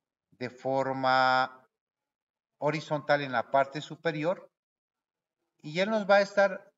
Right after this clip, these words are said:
realizando la información de manera giratoria. Por ejemplo, yo aquí le voy a colocar la ciudad y le voy a colocar los ingresos.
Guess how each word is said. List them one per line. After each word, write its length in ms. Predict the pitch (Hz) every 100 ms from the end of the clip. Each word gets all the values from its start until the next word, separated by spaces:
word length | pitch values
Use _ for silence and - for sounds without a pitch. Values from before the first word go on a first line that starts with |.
| _ _ _ _ _
realizando 1000 | 127 147 151 - 160 156 156 170 180 - _ _ _ _ -
la 100 | 139
información 760 | 135 143 135 135 - 151 151 _ _ _ _
de 220 | 120 131
manera 360 | 127 123 135 135
giratoria. 720 | - 143 147 208 143 104 - _ _ _ _ _ _ _
Por 120 | - 196
ejemplo, 400 | 196 190 - - _ _ _ _ _
yo 280 | 104 139 139
aquí 340 | 131 - 147
le 100 | 180
voy 180 | 170 147
a 180 | 131 -
colocar 840 | 120 113 107 151 160 170 170 - _ _
la 240 | 139 175
ciudad 500 | - 190 147 - - _ _ _ _ _ _ _ _ _ _ _ _ _ _ _ 440 453 _ _ 415 _ _ _ _ _ _ _ _ _ _ _ _ _ _ _ _ _ _ _ _ -
y 160 | 202
le 80 | 220
voy 140 | 208 196
a 100 | 196
colocar 480 | 185 180 165 143
los 200 | 127 120
ingresos. 640 | 127 117 107 92 - -